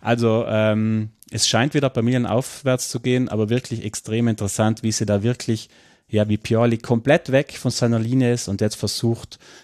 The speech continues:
über einen anderen Weg wieder sein altes Milan wiederzufinden.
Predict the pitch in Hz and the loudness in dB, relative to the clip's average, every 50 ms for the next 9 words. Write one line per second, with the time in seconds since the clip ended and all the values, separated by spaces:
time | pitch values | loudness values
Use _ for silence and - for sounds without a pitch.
0 | _ _ _ - 110 107 104 104 101 104 - 104 123 139 143 135 127 117 120 120 | _ _ _ -6 -2 2 2 4 4 2 2 2 4 4 4 4 2 2 2 2
1 | 123 117 - - - - 117 110 107 110 104 - - 95 - - 92 101 - 104 | 2 0 -4 -12 -18 -6 -2 0 2 2 2 0 0 -2 -2 -2 -2 -2 -2 -4
2 | 90 - - 98 98 101 95 92 90 92 95 - _ _ _ _ _ - 87 87 | -4 -2 -2 -2 0 0 0 -2 -4 -6 -8 -12 _ _ _ _ _ -12 -10 -10
3 | 82 76 - - - - - - - 113 - - 117 | -10 -10 -12 -16 -18 -18 -20 -20 -20 -20 -20 -20 -20